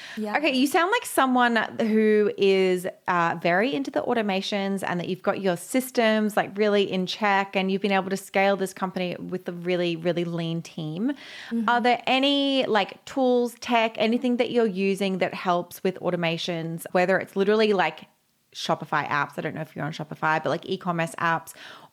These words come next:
Speaker 2: or things that you're using for your own productivity, stuff that's kind of, like, helping you get all of this stuff done?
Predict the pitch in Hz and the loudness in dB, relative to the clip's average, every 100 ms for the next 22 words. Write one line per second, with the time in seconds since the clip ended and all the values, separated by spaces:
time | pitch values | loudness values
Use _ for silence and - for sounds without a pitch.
0 | - 185 180 185 - 202 196 202 202 190 | 2 4 6 2 2 0 2 0 2 2
1 | 170 180 175 175 180 170 - 175 175 175 | 2 -2 0 -2 0 -2 0 -2 -2 -2
2 | 175 160 - - 170 180 175 175 220 220 | -2 -2 -4 -6 -2 0 0 0 -2 0
3 | 294 302 269 226 175 - - 180 196 185 | -2 0 0 0 -2 -4 -2 0 2 0
4 | 175 175 165 165 - - - _ - 196 | 2 4 4 0 -6 -20 -20 _ -6 -4
5 | - 175 175 202 185 175 180 160 131 117 | -4 -4 -4 -4 -6 -8 -6 -6 -6 -6
6 | - | -8